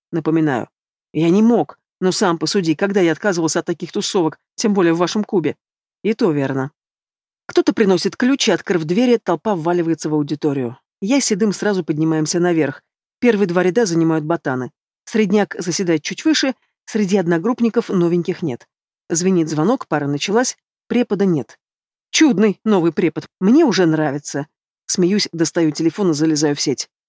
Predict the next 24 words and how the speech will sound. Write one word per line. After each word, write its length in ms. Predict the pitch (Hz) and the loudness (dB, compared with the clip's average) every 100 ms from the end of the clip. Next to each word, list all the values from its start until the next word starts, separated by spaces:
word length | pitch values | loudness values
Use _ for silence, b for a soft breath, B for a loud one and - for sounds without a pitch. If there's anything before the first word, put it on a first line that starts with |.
| - | -6
Листаю 360 | 180 170 151 | -2 -2 0
ленты, 400 | 135 208 190 160 - | 2 2 0 -4 -2
новости. 520 | 160 180 175 165 147 _ _ _ _ - | 0 0 0 -4 -6 _ _ _ _ -4
«Может, 300 | 180 214 220 | 0 2 0
свалим?» — 440 | - 302 262 151 - _ _ - | 0 0 2 0 -4 _ _ -6
доносится 500 | 170 185 160 - - | -2 0 -2 -6 -8
предложение. 640 | 160 165 170 165 139 - _ _ _ _ | -4 0 0 0 -2 -6 _ _ _ _
«Совесть 500 | - 302 226 180 208 | -2 2 2 0 0
имей, 140 | 175 | 0
Свиридов!» 520 | - 240 233 151 - _ _ _ - | 0 0 0 0 -4 _ _ _ -10
Это 160 | 180 | -4
уже 140 | 170 175 | -2 -2
старост 380 | - 135 131 - | -2 -4 -4 -6
возмущается. 720 | 135 139 - 117 110 - 104 _ _ _ _ | -6 -4 -4 -6 -6 -8 -10 _ _ _ _
Беликова 440 | 175 226 269 226 220 | -2 2 2 2 2
не 120 | 180 | 2
меняется, 640 | 160 165 160 135 - 143 139 | 2 2 0 -2 -4 -4 -4
вот 220 | 165 175 | -4 0
уже 160 | 156 170 | 0 -2
пятый 340 | - 285 - | -2 -4 -4
курс 340 | 226 233 175 147 | -6 -2 -2 -2
бдит, 360 | 175 170 226 | -4 -2 -4
как 180 | - 190 _ | -4 -6 _
коршун, 400 | 214 202 - | -2 0 0